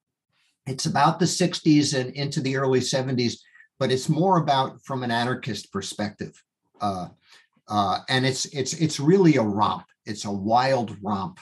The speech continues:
through that period. Um, and I think, you know, this one is, is kind of fun reading. Uh,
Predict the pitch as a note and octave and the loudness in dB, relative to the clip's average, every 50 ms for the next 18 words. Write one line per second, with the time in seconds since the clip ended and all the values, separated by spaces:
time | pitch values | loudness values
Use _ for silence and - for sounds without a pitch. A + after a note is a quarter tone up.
0 | - _ - - B2 A#2+ A2 G#2+ - F#2+ G2+ G2 - - - B2 A2+ G#2+ G#2+ G2+ | -20 _ -14 -6 -2 -2 -2 0 -2 -2 -4 -4 -6 -10 -8 -4 -2 0 0 0
1 | F#2 F2+ E2+ D2+ - _ _ _ _ _ _ _ - G2 F#2+ F#2 F2+ F2+ - - | 0 -2 -4 -10 -14 _ _ _ _ _ _ _ -6 -4 -2 -2 -2 -4 -6 -8
2 | _ _ _ _ A2+ G#2+ G2+ G#2 G2+ G2+ - - - _ _ _ _ _ _ _ | _ _ _ _ -4 -2 0 2 0 0 -2 -8 -16 _ _ _ _ _ _ _
3 | _ _ _ _ _ - - _ _ - A2 - - D#3 C#3 B2+ B2 - - _ | _ _ _ _ _ -20 -20 _ _ -10 -10 -4 -2 -2 -2 -2 -4 -6 -14 _
4 | _ _ _ _ _ _ _ _ _ - A2+ G#2+ G#2+ F#2+ F#2 E2 - - _ _ | _ _ _ _ _ _ _ _ _ -4 -2 -2 0 -2 -4 -6 -8 -14 _ _
5 | _ _ _ _ _ _ _ C#3+ E3+ E3 - F3 E3+ D#3+ D3+ C3 A#2+ G#2 G2 - | _ _ _ _ _ _ _ 2 2 4 4 4 4 4 4 4 2 0 -2 -4
6 | - - _ _ _ _ _ _ - A#2 - - - C3 A#2 G#2 G2+ - - D3 | -10 -12 _ _ _ _ _ _ -8 -8 -8 -4 -4 -2 -2 -2 -4 -2 0 2
7 | C3 B2 A2+ G#2 G#2+ A2+ G#2+ G2+ - - - - _ _ _ _ _ _ _ _ | 2 2 4 2 2 2 0 0 -4 -10 -14 -20 _ _ _ _ _ _ _ _
8 | - G2 F#2+ F2+ | -10 -10 -10 -10